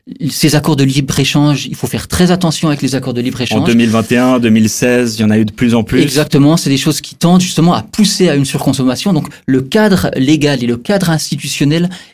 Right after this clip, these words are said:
Speaker 1: est hyper important.
Speaker 2: Mhm.
Speaker 1: Par contre, naturellement, après, il y a quand même effectivement une responsabilité individuelle du consommateur qui doit être attentif quand même à, à ce qu'il achète. Alors effectivement, si possible, c'est le maximum boycotter l'huile de palme, mais on le voit,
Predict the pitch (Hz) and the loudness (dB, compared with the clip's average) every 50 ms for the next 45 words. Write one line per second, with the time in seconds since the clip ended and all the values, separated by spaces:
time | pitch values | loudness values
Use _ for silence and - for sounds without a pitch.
0 | _ _ - 160 147 131 147 - _ _ _ - 180 180 180 160 139 139 131 135 | _ _ 0 0 0 0 -4 -8 _ _ _ 0 2 2 2 2 2 0 -2 -2
1 | 139 - - - - 123 113 113 120 113 - - - 107 - - 208 240 - 120 | -4 -6 -4 0 2 2 2 4 2 0 -2 -2 -6 -4 0 0 0 2 0 -2
2 | 110 - - - 113 110 135 185 202 123 107 - - - 156 185 180 - - - | -4 -6 -6 -2 0 2 2 2 2 0 -2 -4 -4 -2 -2 -2 -4 -6 -8 -6
3 | 110 107 - 131 123 131 160 185 170 - - - - 139 - - 117 120 139 151 | -6 -4 -2 0 2 4 4 4 4 2 0 -4 -8 -12 -8 -4 -2 0 0 0
4 | 127 - 147 139 - 180 - 160 147 139 147 139 - 143 135 123 120 120 117 120 | 0 0 -2 0 0 0 0 0 -2 -2 -2 -2 -2 -2 -2 -2 -2 -4 -6 -6
5 | 117 113 117 131 156 151 127 151 170 196 185 180 170 131 120 120 - 123 139 143 | -4 -2 0 0 0 -2 -2 -2 0 2 2 2 2 0 -2 -2 -4 -4 -6 -6
6 | - - - _ _ _ - 151 139 143 143 151 170 - - - _ - 180 170 | -8 -14 -20 _ _ _ -4 0 2 2 2 2 0 -4 -8 -14 _ -2 -2 0
7 | 185 - 147 143 143 135 117 - - 165 - - - _ _ _ _ - - 131 | 0 -2 -2 -2 -2 -2 -2 -2 -6 -8 -8 -10 -16 _ _ _ _ -2 0 2
8 | 131 139 143 143 139 - 127 123 120 123 123 120 120 - - - 120 120 113 - | 2 2 2 2 0 -2 -4 -6 -6 -6 -8 -8 -10 -10 -8 -6 -6 -6 -6 -8
9 | - - - - 117 120 127 135 - 185 180 - 127 117 110 127 143 - - - | -10 -10 -10 -8 -8 -8 -6 -4 -4 -4 -4 -4 -6 -4 -4 -4 -6 -10 -16 -16
10 | _ - - - 190 180 - 135 - - - 165 170 180 165 180 - - - - | _ -6 -2 0 0 2 0 0 0 -2 -2 -2 0 0 -2 -2 -6 -14 -12 -6
11 | - 139 135 147 139 - - _ - 135 131 147 165 202 240 233 214 208 202 214 | -2 -2 -2 -2 -4 -8 -12 _ -2 2 4 6 6 6 6 4 4 2 0 0
12 | - - 139 127 131 151 175 180 180 180 - - - 123 117 120 180 214 196 - | -2 0 0 0 2 2 0 0 -2 -4 -8 -10 -8 -4 0 2 4 4 4 2
13 | - 185 175 180 - 151 139 110 113 117 107 113 113 - - 330 285 170 135 131 | 2 0 0 2 0 0 0 0 0 0 0 0 0 2 2 4 4 6 6 6
14 | 131 127 135 151 175 220 269 320 | 4 4 4 4 2 2 0 -2